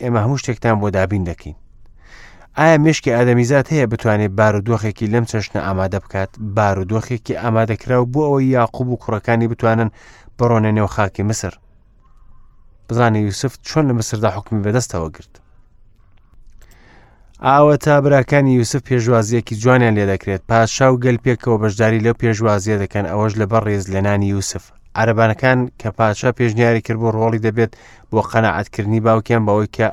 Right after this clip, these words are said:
ئەوە هەمووی ڕاستە و یوسفیش زیندووە. اینجا براکانی نارد و ڕۆیشتن.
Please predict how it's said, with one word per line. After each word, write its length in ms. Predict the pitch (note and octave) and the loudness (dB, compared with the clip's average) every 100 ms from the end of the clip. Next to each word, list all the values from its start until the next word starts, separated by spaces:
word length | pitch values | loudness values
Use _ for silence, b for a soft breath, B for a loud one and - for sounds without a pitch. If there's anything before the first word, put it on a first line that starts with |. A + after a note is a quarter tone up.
| - | -4
ئەوە 300 | G2 G#2 G#2+ G#2 G2 | -4 0 0 -2 -6
هەمووی 400 | G2 G2+ C3+ C#3 | -4 -2 -2 0
ڕاستە 340 | A#2+ B2 - B2 | 2 0 0 -2
و 60 | A#2+ b b b b | -4 b b b b
یوسفیش 520 | F#2+ G2 - - G#2+ - - | -6 -6 -6 -6 -6 -6 -10
زیندووە. 480 | A2 A2+ G#2+ F#2 C#2+ _ - - _ - - b b b b b b b b b _ - - - - | -6 -2 -2 -2 -8 _ -20 -20 _ -20 -20 b b b b b b b b b _ -20 -20 -20 -2
اینجا 340 | C#3 C#3 D3+ | 2 6 6
براکانی 500 | C#3+ D3 - F#3 G3 | 6 2 2 2 4
نارد 300 | E3 F3+ F3 | 4 4 4
و 220 | E3+ E3+ - - | 4 2 0 -8
ڕۆیشتن. 600 | B2 C3 A2 - - F#2 | 0 2 2 -2 -6 -4